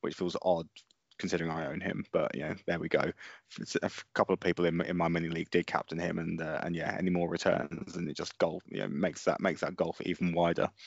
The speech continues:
Um, let's leave it there then, Andy, but we can have a quick look ahead, uh, to, to, to, to game week twenty-five. Obviously, there is a bit of a double,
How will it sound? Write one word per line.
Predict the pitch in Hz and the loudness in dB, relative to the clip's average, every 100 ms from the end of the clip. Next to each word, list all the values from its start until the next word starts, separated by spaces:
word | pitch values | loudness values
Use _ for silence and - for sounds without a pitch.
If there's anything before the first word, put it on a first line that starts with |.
| - - - | -12 -12 4
Um, | 127 131 | 6 10
let's | 160 131 | 8 10
leave | 147 | 8
it | 135 | 10
there | 143 | 10
then, | 123 107 | 10 8
Andy, | 101 98 | 6 4
but | 117 110 - 95 | 2 2 2 -2
we | 113 | -8
can | 113 117 | -4 -4
have | 104 120 | -4 -4
a | 110 | -4
quick | - - - - - _ | -2 -2 -4 -20 -20 _
look | 113 - | -8 -2
ahead, | 95 85 - - | 2 2 -2 -4
uh, | 98 87 85 - | 0 2 0 -4
to, | - 92 - | -2 -2 -2
to, | 98 | -8
to, | - 104 | -4 -4
to | - 98 | -4 0
game | 101 92 | 2 2
week | 82 | 0
twenty-five. | - 90 85 87 92 95 | -4 -4 -4 0 2 0
Obviously, | 98 - 101 92 - - - - | -4 0 0 0 -4 -20 -20 2
there | 127 | 6
is | 127 | 8
a | |
bit | 127 | 8
of | 131 | 8
a | 113 | 8
double, | 123 113 113 123 | 8 8 8 4